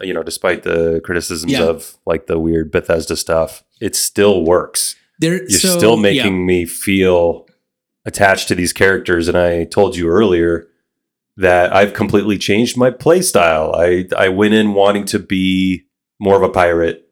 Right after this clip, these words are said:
Speaker 1: and now I'm
Speaker 2: Yeah.
Speaker 1: more of a goody two-shoes, you know, because I didn't wanna let Sarah down. It's as simple as that. Like,
Speaker 2: You
Speaker 1: she
Speaker 2: know,
Speaker 1: was, she
Speaker 2: yeah.
Speaker 1: saw me steal something, and I felt so guilty.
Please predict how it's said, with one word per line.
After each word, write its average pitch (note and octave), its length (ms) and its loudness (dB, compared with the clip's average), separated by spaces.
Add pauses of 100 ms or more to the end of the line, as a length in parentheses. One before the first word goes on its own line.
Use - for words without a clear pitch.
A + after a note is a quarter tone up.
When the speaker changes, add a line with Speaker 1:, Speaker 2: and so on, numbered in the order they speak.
Speaker 1:
and F2 180 -6
now F2 580 0 (100)
I'm F#2 140 2
Speaker 2:
Yeah. E2 100 0
Speaker 1:
more F2 220 4
of E2 60 -2
a F2 40 -4
goody F2 280 -2
two-shoes, - 760 -8
you F2 120 -8
know, E2 220 -2
because F#2 800 0
I A2+ 60 -4
didn't G#2+ 280 -2
wanna G#2 200 -2
let F2+ 180 -4
Sarah F2 300 -2
down. D#2 260 -4 (600)
It's G#2 180 -2
as A2 140 2
simple G2+ 300 2
as - 120 -2 (100)
that. E2+ 220 -2
Like, - 140 2
Speaker 2:
You F3+ 100 0
Speaker 1:
she F3 120 -2
Speaker 2:
know, A#2+ 100 4
Speaker 1:
was, E3 340 2
she - 160 -2
Speaker 2:
yeah. C#3 80 0
Speaker 1:
saw B2+ 160 4
me B2+ 120 0
steal G#2+ 320 2
something, B2+ 340 2
and G#2+ 100 2
I F#2+ 100 0
felt G2 260 0
so G#2+ 160 2
guilty. F#2 500 0